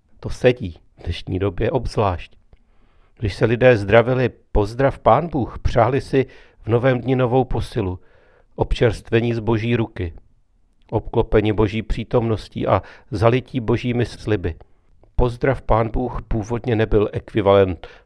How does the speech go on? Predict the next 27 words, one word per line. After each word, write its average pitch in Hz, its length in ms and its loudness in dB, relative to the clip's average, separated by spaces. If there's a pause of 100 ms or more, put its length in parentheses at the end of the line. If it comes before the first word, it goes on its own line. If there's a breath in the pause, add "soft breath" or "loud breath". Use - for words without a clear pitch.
„No 135 160 4
pozdrav 110 480 6
Pán 104 300 6
Bůh.“ 104 380 -10 (400 soft breath)
Původně 135 380 -2
to 131 140 -2
bylo 131 140 0
potvrzení 123 720 -2
přítomnosti 123 840 -2
Boha 104 420 -4 (320 soft breath)
v - 100 -16
novém 107 360 0
dni 101 340 -4 (340)
a 98 100 -4
ve 107 140 -2
všem, 110 400 -2 (240 soft breath)
co - 140 -6
se 117 160 0
dnes 98 320 -2
bude 107 240 -4
konat. 85 380 -6 (1200 soft breath)
Když 110 220 -4
tedy 139 200 -2
vzkříšený 143 640 -4
Pán 131 560 0
řekl 117 260 -2
učedníků-, 123 760 -4